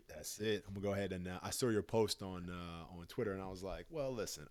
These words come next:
I'm not gonna reply to that because I already know he got a shirt pulled aside for his boy. I ain't gonna tell him because I know that he ain't gonna have these K M, these K M one black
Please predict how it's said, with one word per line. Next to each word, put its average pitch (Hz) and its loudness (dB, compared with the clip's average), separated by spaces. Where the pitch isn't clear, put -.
I'm 175 -4
not 175 2
gonna 113 -2
reply 120 -2
to 131 0
that 127 -2
because 92 -4
I 104 6
already 87 2
know 92 -2
he 110 -4
got 87 2
a 76 -2
shirt 78 -2
pulled 82 -8
aside 85 -2
for 71 -12
his 71 -12
boy. 80 -8
I 98 0
ain't 80 -8
gonna 69 -16
tell 98 2
him - -10
because 92 -4
I 120 6
know 110 8
that 90 0
he 117 4
ain't 104 2
gonna 98 -2
have 95 0
these 90 -6
K 101 0
M, 87 -2
these 101 -4
K 120 0
M 101 -2
one 101 -2
black 110 6